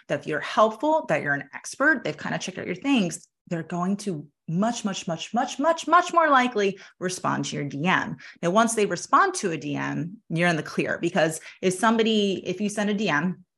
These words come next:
and nobody, uh, responds back, what happens is it's kinda uses, like, what I refer to as a D M credit. You only have a certain amount of D M credits that you can use daily.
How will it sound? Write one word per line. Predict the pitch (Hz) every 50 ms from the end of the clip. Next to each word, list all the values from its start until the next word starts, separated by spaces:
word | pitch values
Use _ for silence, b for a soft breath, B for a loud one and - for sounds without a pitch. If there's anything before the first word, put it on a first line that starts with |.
| _ _ _ _ _ _ _ _ -
and | 190 175
nobody, | 170 156 151 156 160 160 160 160 147
uh, | - 156 151 147 147 147 -
responds | - 160 - - 165 147 143 147 143 -
back, | - 143 135 123 143 - -
what | 160 139
happens | - - 170 - - 170 170 156
is | 160 151 139
it's | 139 -
kinda | - - 170 160 156 156 147 - -
uses, | - 165 151 143 151 139 - 151
like, | 151 143 -
what | 143 139
I |
refer | 139 143 143 - 147 147
to | 143 - 156 147 135
as | - 143 147 151 143 - -
a | 160
D | 135 131 151 139
M | 135 147 -
credit. | - - - 143 139 143 - - - B B B B B B B B
You | 208 220 233
only | 247 285 277
have | 294 285
a | 254
certain | - - 185 175 180
amount | 180 165 160 160 151
of |
D | 151 147
M | 151 147 151
credits | 151 156 147 147 151 147 -
that | 160 147 -
you | 165 151 143
can | - 165 156 151 143
use | 139 135 139 139 143 147 170 180 180 - -
daily. | - - - - 151 143 123 131 - - - B